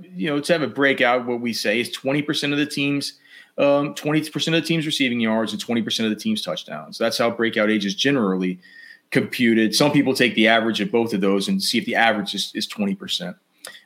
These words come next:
Um, but look, I, I think that, I think that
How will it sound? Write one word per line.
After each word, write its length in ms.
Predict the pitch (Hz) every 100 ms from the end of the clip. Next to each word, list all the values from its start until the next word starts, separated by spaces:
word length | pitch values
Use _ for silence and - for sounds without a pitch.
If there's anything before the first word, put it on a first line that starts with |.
| -
Um, 320 | 127 127 127 - _ -
but 500 | 170 156 151 151 - _ _ _
look, 500 | 196 175 185 170 - 170
I, 160 | 165 165
I 100 | 175
think 320 | 180 196 185
that, 260 | 190 180 - _ _ _ _ _ _ _ 156
I 80 |
think 320 | 165 190 208 196
that 460 | 190 180 175 -